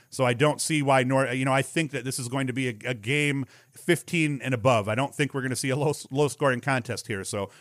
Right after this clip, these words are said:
North Carolina, even with defensively where they falter, they have the offensive firepower, um, to win a, win a shootout. Now,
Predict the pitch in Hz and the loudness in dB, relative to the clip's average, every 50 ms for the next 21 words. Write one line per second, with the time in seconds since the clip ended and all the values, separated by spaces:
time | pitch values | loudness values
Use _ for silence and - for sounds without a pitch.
0 | - _ 185 196 180 - - 196 170 160 160 156 151 151 151 156 180 175 170 165 | -10 _ 2 2 2 4 4 4 4 6 6 4 4 2 0 -2 -4 -4 -2 -2
1 | 151 143 139 110 101 151 135 - 151 139 131 - 135 131 135 123 131 120 120 110 | -2 -4 -4 -4 -4 -6 -2 -2 -2 -2 -2 -6 -6 -6 -4 -4 -2 -4 -4 -2
2 | - 131 123 120 - 135 117 123 131 117 120 131 131 113 117 113 117 117 113 - | 0 0 0 0 0 -4 -2 0 -2 0 0 -2 -2 0 -2 0 0 0 0 0
3 | 123 113 - 107 - - 117 117 113 107 - 113 107 101 101 95 92 - - - | -4 -6 -6 -8 -4 0 0 0 0 0 0 0 0 0 0 -2 -4 -8 -18 -20
4 | - _ _ _ - 113 117 110 110 107 98 - - 131 120 113 110 101 107 120 | -20 _ _ _ -4 -2 -2 0 -2 -4 -6 -6 -4 -2 -2 -2 -2 -2 -2 0
5 | 113 110 107 98 104 98 101 120 117 113 110 107 98 98 - - - 143 127 107 | 0 0 -2 -2 -4 -4 -4 -2 -2 -2 -2 -2 -4 -6 -8 -6 -2 -2 0 0
6 | 98 87 82 _ _ _ _ _ _ - 127 143 151 143 143 135 | 0 -2 -4 _ _ _ _ _ _ -6 -2 0 2 2 2 2